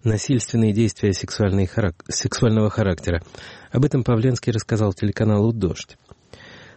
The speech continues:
По словам художника, заявление на него и Шалыгину написала актриса театра «Док» Анастасия Слонина. Максимальный срок наказания по этой статье — десять лет лишения свободы.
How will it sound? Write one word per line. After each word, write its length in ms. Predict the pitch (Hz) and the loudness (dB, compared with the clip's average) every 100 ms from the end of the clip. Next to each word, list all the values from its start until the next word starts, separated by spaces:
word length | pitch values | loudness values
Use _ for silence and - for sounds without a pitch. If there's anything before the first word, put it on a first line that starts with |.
| - | -6
По 80 | |
словам 240 | - 135 185 | -2 0 -2
художника, 600 | - 127 110 90 101 107 | 0 2 2 2 -2 -2
заявление 520 | 98 104 107 170 165 | 0 0 4 4 6
на 80 | 127 | 4
него 340 | 113 90 92 | 4 4 2
и 160 | 107 110 | 0 -4
Шалыгину 640 | - 120 101 90 92 101 | 0 2 2 2 0 2
написала 500 | 104 104 101 170 160 | 2 0 0 2 2
актриса 500 | 101 - 117 156 107 | 0 0 0 0 -2
театра 460 | - 110 120 - 95 | 0 2 2 2 0
«Док» 440 | 85 101 - - - | 0 -2 -4 -12 -2
Анастасия 920 | 113 113 98 104 95 - 151 139 123 | 2 2 0 -2 -4 0 2 2 0
Слонина. 640 | - - 104 92 85 85 - - - - - - - - - | -6 -4 0 2 2 -2 -4 -12 -20 -20 -20 -20 -20 -20 -10
Максимальный 440 | - 131 139 170 190 | -6 -2 2 2 2
срок 260 | - 175 | 0 -2
наказания 500 | 160 147 123 104 113 | 0 0 2 2 0
по 100 | 131 | 0
этой 160 | 113 120 | 0 -2
статье — 380 | - 107 - 123 | -2 -4 0 0
десять 440 | 104 117 120 131 | 2 2 2 0
лет 200 | 113 107 | 0 2
лишения 420 | 123 113 117 110 110 | 0 0 2 2 2
свободы. 480 | - 143 104 78 | 2 0 0 -4